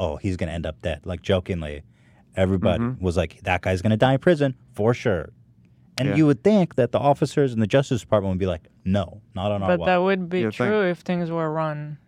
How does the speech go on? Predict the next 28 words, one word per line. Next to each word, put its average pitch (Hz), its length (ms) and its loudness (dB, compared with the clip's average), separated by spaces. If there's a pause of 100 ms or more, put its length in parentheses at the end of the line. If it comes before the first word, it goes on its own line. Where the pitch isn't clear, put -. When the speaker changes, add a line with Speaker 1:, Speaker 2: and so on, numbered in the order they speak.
Speaker 3:
as 156 200 -2
they 151 140 -4
should. 147 300 -2 (240)
Speaker 1:
They're 113 240 2
run 113 240 2
as 123 160 -2
they 104 220 0
Speaker 3:
That's 120 120 -4
Speaker 1:
should 127 280 6
when 101 160 2
the, 95 120 4
Speaker 3:
but 151 180 -6
Speaker 1:
when 98 200 4
the, 95 260 4
uh, 85 340 2 (500)
<laughs> - 380 -8
when 98 180 2
the 95 180 2
Attorney 101 380 2
General 95 640 4
says, 92 300 0
"Hey, 113 280 2
guys, 92 560 -2 (1800)
<laughs> - 420 -12
this 101 160 -2
guy 95 160 0
can't 90 260 -4
die." 98 300 0